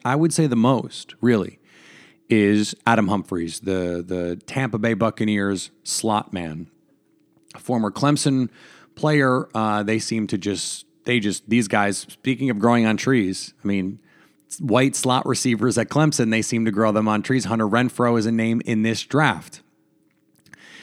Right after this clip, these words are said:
who could be on the Packers' radar. And I've really given some thought to this question about adding a slot receiver, a receiver really of any kind, but a slot receiver in particular in free agency.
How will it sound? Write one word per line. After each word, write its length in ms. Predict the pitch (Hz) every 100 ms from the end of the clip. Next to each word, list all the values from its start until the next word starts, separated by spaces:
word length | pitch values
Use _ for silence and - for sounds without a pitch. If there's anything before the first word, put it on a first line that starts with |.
| - -
who 340 | 117 113 110
could 260 | - 131 117
be 240 | 110 104
on 240 | - 110 107
the 60 |
Packers' 500 | - 104 101 107 95
radar. 500 | 95 107 98 92 90 -
And 520 | 113 117 117 117 - _ _ - _ -
I've 160 | 123
really 200 | 170 202
given 340 | 139 143 135 127
some 220 | - 101
thought 520 | - 98 92 - -
to 80 | 104
this 200 | 101 92
question 680 | - 110 110 - 107 95 101 -
about 500 | 95 104 101 101 - -
adding 500 | 120 117 113 110 98 _ - _ _ -
a 560 | 110 107 104 104 101 - _ -
slot 640 | - - - 131 131 - _
receiver, 680 | 117 110 - 110 92 87 95 - -
a 40 |
receiver 380 | 113 - 147 127
really 320 | 117 180 175
of 80 | 120
any 220 | 123 117
kind, 440 | 90 98 90 90 92
but 200 | 117 -
a 80 | 120
slot 360 | - 143 151
receiver 420 | 139 - 127 107 110
in 80 |
particular 560 | 104 104 110 98 104 101
in 100 | 101
free 240 | - 110
agency. 600 | 104 101 98 90 98 90